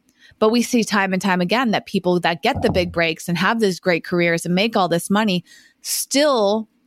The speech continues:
feel a sense of unhappiness in their life and unsatisfaction, um, maybe depression or, like,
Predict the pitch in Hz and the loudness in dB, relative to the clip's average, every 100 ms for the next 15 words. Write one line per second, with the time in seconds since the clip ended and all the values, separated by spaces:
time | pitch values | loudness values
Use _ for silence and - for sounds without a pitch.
0 | _ _ _ _ - - 220 208 208 202 | _ _ _ _ -6 2 4 4 2 0
1 | - 208 - 196 208 202 180 175 180 165 | 0 -4 0 0 2 0 0 0 0 0
2 | 160 - 233 262 247 262 262 269 262 285 | -2 0 0 0 0 0 2 2 0 0
3 | 294 214 185 185 190 180 175 - 185 185 | -2 0 0 0 0 0 -2 -2 -2 -2
4 | - 233 220 220 175 165 170 170 170 _ | -2 0 2 2 0 0 -2 -4 -8 _
5 | _ _ _ 185 185 202 170 - 196 202 | _ _ _ -2 0 0 -2 -2 -2 0
6 | - 196 196 185 170 165 170 160 165 - | 0 0 2 0 2 2 0 0 -2 -6